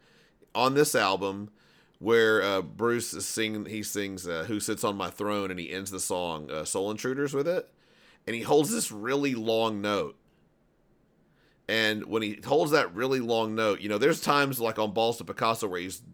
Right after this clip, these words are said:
you know, doing these big, long notes, and, like, there seems to be something, like, in his voice really holding him and making him sound awesome. I, I thought when I heard this, I just thought, "This just sounds,"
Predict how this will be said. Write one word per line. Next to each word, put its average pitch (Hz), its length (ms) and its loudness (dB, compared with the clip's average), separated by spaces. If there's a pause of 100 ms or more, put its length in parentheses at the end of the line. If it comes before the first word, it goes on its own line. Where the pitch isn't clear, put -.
you 101 80 -8
know, 80 200 -8 (200)
doing 120 220 -2
these 107 160 -8
big, 98 320 -6
long 104 300 0
notes, 101 280 -2
and, 92 180 -8 (440)
like, 101 140 -8
there 120 120 2
seems 143 360 0
to 131 100 -4
be 107 120 -4
something, 101 580 -4 (840)
like, 92 220 -4 (300)
in 120 140 0
his 104 160 -4
voice 95 420 0
really 95 420 -2 (760)
holding 113 360 4
him 95 100 -4
and 98 80 -2
making 101 220 0
him 87 80 -6
sound 95 320 -2
awesome. 110 460 -2 (680)
I, 101 140 2 (180)
I - 160 -2
thought 131 340 4
when 117 140 0
I 110 60 2
heard 131 260 2
this, 107 160 -2
I 107 60 -4
just 98 160 -8
thought, 95 160 -2
"This 143 160 0
just 175 260 -4
sounds," 127 460 0